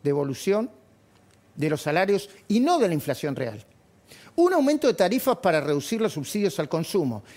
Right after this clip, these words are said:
la eliminación del ife, del ingreso familiar de emergencia, y el programa de asistencia al trabajo y la producción,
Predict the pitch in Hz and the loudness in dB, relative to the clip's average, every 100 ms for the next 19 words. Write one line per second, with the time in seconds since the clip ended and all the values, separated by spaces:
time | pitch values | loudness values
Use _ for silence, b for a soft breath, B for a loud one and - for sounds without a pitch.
0 | B B 233 269 262 269 262 269 254 - | B B 2 4 4 4 4 2 0 2
1 | 330 359 - 220 226 320 - 180 160 170 | 2 2 2 2 4 2 2 0 2 0
2 | 170 233 254 214 185 190 233 226 220 226 | 2 2 0 0 0 2 2 2 0 0
3 | 254 190 - 196 - B B 196 294 320 | 0 0 0 0 -2 B B 2 2 4
4 | 320 262 262 269 247 247 - 185 185 190 | 2 4 4 2 2 -2 0 0 0 -2
5 | - 233 - 254 - 180 180 180 196 226 | 2 0 2 -2 0 -2 2 2 2 0
6 | 202 196 202 - 254 135 | 0 0 -2 0 0 0